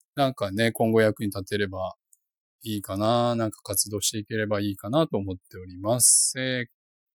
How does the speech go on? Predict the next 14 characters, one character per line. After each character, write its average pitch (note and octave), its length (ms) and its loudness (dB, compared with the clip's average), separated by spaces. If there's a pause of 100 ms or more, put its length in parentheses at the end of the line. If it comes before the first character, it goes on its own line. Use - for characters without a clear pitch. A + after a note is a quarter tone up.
(140)
と、 D#3 260 0 (340)
ま F3 100 4
あ、 F3+ 60 4
あ G#3+ 60 -2
と - 160 0
は A#2+ 100 4
で - 120 -2
す - 180 0
ね、 A#2 340 4 (320)
え A2 760 -6
ー、 G#2 100 -10
Twitter A2+ 840 -2
と A2 160 -4
Instagram A#2 720 0